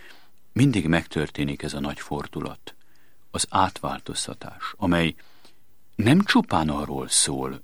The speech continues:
nem csupán abban merül ki, hogy „Hé, nagy csoda, átváltozik a kenyér Krisztus testévé, meg a bor Krisztus vérévé”, hanem a megtestesülés erejében mi magunk is átváltozunk. Ezek a, ö,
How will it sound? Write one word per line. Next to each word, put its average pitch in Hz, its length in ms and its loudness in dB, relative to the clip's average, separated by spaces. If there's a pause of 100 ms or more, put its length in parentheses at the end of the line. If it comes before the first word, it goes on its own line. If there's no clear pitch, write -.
(140)
nem 117 160 6
csupán 82 360 0
abban 76 340 0
merül 73 400 -2
ki, 85 140 0
hogy 78 320 -2 (120)
„Hé, 170 300 4
nagy - 240 -2
csoda, 95 360 2
átváltozik - 560 0
a 98 60 4
kenyér 101 380 4
Krisztus - 280 0
testévé, 98 400 2
meg 90 200 4
a 95 40 2
bor 95 240 6
Krisztus 95 360 0
vérévé”, 80 580 -2 (880)
hanem 82 560 4 (540)
a 71 320 0 (140)
megtestesülés 85 1200 2 (120)
erejében 78 760 2
mi 101 180 4
magunk 71 420 0
is - 180 -4
átváltozunk. - 1040 -6 (600)
Ezek 95 420 0
a, 76 200 0 (760)
ö, 71 320 -4